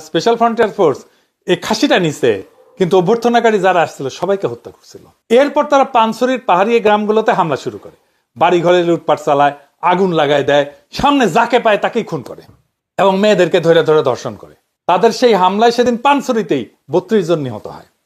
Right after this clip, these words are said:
তারপরে পানছড়ি থেকে তারা খাগড়াছড়ির দিকে রওনা হয়। যাওয়ার পথে তারা একশো ছিয়াত্তরটা বাড়িঘর জ্বালায় দেয়। চোদ্দই ডিসেম্বরেও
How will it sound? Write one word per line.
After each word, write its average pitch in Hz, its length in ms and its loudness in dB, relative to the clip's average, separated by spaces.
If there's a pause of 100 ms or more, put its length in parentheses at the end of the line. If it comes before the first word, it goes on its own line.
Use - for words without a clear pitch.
(120)
তারপরে 226 280 2 (120)
পানছড়ি 226 440 0
থেকে 233 180 2
তারা 226 220 2
খাগড়াছড়ির 185 500 -2
দিকে 175 140 2
রওনা 135 300 0
হয়। 92 140 -12 (340)
যাওয়ার 247 380 2
পথে 226 260 0
তারা 202 140 0 (240)
একশো 214 260 -6 (120)
ছিয়াত্তরটা 233 580 -2 (120)
বাড়িঘর 147 440 0
জ্বালায় 113 320 0
দেয়। - 120 -20 (560)
চোদ্দই 262 380 2
ডিসেম্বরেও 226 440 2